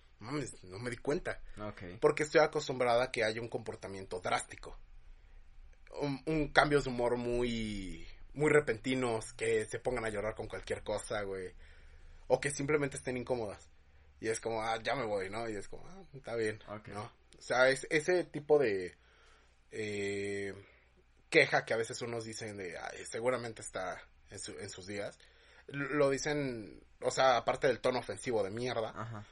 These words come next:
Speaker 1: por el hecho de que sí hay un cambio de comportamiento en el que a algunas personas tratan de evitarte.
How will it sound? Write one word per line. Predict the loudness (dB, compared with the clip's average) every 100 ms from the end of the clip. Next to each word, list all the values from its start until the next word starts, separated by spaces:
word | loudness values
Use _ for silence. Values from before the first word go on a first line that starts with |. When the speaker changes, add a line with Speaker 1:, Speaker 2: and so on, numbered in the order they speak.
| -8 4
Speaker 1:
por | 4
el | 6 4
hecho | 2
de | 0
que | -2
sí | -8 0 2
hay | 2
un | -2
cambio | -4 -2 -2
de | -2
comportamiento | -6 -10 -8 -6 -6 -4
en | -6
el | -6
que | -6 -6 0
a | 0
algunas | 0 -2 -4 -4
personas | -6 -6 -8 -8
tratan | -6 -8 -8 -10
de |
evitarte. | -12 -6 -6 -6